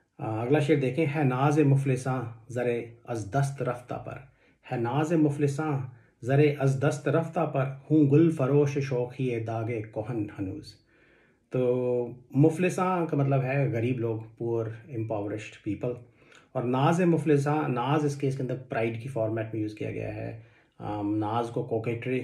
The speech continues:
के sense में भी यूज़ किया जाता है, पर यहाँ पे pride है, राइट? तो नाज मुफलिसा is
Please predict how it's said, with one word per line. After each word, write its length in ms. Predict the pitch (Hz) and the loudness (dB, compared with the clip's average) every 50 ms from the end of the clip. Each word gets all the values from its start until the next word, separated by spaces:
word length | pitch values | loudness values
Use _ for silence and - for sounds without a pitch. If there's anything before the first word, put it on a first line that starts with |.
| - - - - _ _ _ _ - | -6 -10 -18 -20 _ _ _ _ -10
के 80 | - - | -8 -4
sense 220 | - 131 - - | -2 -2 0 2
में 100 | 151 139 | 4 4
भी 60 | 139 | 6
यूज़ 160 | 139 139 139 | 6 4 4
किया 100 | - 139 | 4 2
जाता 160 | 135 135 151 160 | 2 2 0 0
है, 40 | |
पर 60 | 156 151 | 2 2
यहाँ 240 | 131 117 107 - | 2 0 -2 -4
पे 160 | - 131 - - | -4 -6 -6 -6
pride 260 | 113 107 101 101 95 | -6 -6 -6 -6 -8
है, 120 | - - | -10 -12
राइट? 220 | - - 107 107 - | -12 -12 -10 -8 -6
तो 80 | 123 | -4
नाज 320 | 120 120 120 127 143 143 160 | -4 -2 0 0 2 2 4
मुफलिसा 640 | 143 135 127 135 - 139 - - 147 135 135 131 | 4 2 2 0 0 -2 -2 -2 -2 0 0 0
is 80 | 127 120 | -2 -4